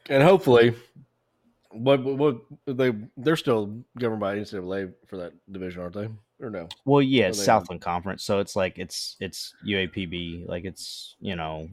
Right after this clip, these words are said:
Speaker 1: So hopefully
Speaker 2: F C S,
Speaker 1: that if those
Speaker 2: essentially.
Speaker 1: kids decide to move on somewhere else, N C double A doesn't, N C double A doesn't fuck with them.
Speaker 2: Oh, I would hope not, man. That would be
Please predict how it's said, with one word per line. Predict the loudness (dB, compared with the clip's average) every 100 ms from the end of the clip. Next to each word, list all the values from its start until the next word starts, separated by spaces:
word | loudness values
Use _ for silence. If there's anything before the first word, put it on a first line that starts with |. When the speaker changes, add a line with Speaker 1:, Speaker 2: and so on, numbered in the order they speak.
| -12
Speaker 1:
So | -4 4
hopefully | 4 4 2 2 2
Speaker 2:
F | 0
C | -4
S, | -2
Speaker 1:
that | -2 -2
if | -8 -8
those | -4 -2 -2 -4
Speaker 2:
essentially. | -8
Speaker 1:
kids | -6 -6 -10
decide | -16 -10 -6 -4 -6 -10
to | -12 -10 -10
move | -10 -10
on | -12 -12
somewhere | -14 -16 -14 -12
else, | -12 -14 -16
N | -16
C | -16
double | -16 -14 -14
A |
doesn't, | -16 -18 -20 -16
N | -14
C | -12
double | -12 -10 -10
A |
doesn't | -12 -16 -20 _ _
fuck | -12 -12
with | -20 _
them. | -18 -18 -18 _ _ _ _ _ _
Speaker 2:
Oh, | 2 2 4 2
I | 2
would | 0 -4
hope | -8 -10 -12
not, | -16 -12 -10 -12
man. | -14 -16 -14 -14 -12
That | -12
would | -14 -14
be | -14 -14